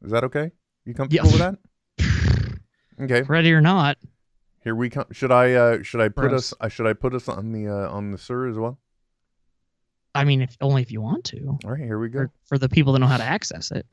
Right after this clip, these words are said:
Speaker 1: There we go. All right, it's kicking off now. It's going. Except it says Marty, m-, m-, Marty, you and the Merps.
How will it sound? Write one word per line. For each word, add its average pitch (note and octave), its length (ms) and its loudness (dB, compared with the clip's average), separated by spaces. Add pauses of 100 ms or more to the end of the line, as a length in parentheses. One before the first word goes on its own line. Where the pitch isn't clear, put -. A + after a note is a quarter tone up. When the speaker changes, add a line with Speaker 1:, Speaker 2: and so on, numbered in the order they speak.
(720)
Speaker 1:
There F2+ 240 -12
we F#2+ 80 -10
go. B2 320 -8
All A2+ 60 -8
right, A#2 140 -6
it's F#2+ 140 -18
kicking A2 300 -10
off A#2 260 -10
now. A2 320 -12 (500)
It's - 120 -20
going. G2 400 -10 (920)
Except A#2 460 -2
it G2+ 60 -16
says G#2 200 -4
Marty, G2+ 440 -4
m-, F#2 760 -12
m-, F#2+ 260 -12
Marty, F#2 240 -8
you E2+ 300 -12
and E2+ 100 -12
the D#2 60 -16
Merps. D#2+ 460 -16